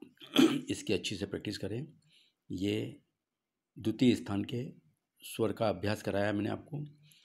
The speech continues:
अब आप इसको धीरे धीरे लिखते जाइए और अभ्यास करते जाइए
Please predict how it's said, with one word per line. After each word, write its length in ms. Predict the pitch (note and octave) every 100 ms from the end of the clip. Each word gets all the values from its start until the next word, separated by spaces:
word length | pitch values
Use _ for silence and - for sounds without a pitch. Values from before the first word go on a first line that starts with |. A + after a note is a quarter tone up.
| _ -
अब 120 | - F#2+
आप 180 | F#2+ G2+
इसको 280 | F#2+ - G#2 G2+ - -
धीरे 220 | F#2+ F#2
धीरे 200 | G2 F#2+
लिखते 300 | F#2 F2 G#2+
जाइए 400 | F#2+ G2+ A#2 D#3+ - - _ _ -
और 100 | F#2
अभ्यास 320 | F2+ F#2+ F#2+
करते 280 | G2 - G2
जाइए 420 | F#2+ G#2+ D3